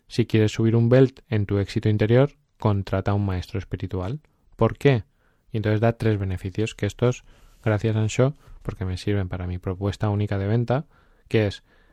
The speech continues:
en cuanto cierres la cita con el coach, habrás creado el arrastre,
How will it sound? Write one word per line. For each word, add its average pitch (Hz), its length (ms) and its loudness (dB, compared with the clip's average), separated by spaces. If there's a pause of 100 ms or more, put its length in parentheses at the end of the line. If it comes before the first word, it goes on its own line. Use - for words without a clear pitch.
(140)
en 117 200 0
cuanto 107 340 2
cierres 123 340 2
la 131 100 6
cita 135 260 0
con 98 120 0
el 95 120 -4
coach, 131 480 2
habrás 117 360 2
creado 139 340 4
el 123 80 4
arrastre, 107 500 0